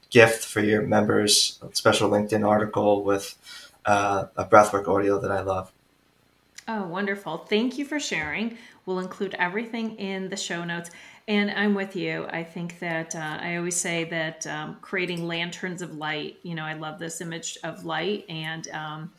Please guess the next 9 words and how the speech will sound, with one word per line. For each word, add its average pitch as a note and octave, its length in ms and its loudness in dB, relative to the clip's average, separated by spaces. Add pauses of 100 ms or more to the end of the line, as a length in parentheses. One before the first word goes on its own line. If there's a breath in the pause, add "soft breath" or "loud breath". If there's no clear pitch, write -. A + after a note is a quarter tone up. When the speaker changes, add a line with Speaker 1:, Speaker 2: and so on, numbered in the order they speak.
(380 soft breath)
Speaker 2:
as E3 240 -6
we E3 240 -4
continue F3+ 520 -6
to, E3 340 -6
to F3 140 -8
pour F3+ 280 -4
out E3+ 360 0
love E3+ 520 -4
and D#3+ 400 -8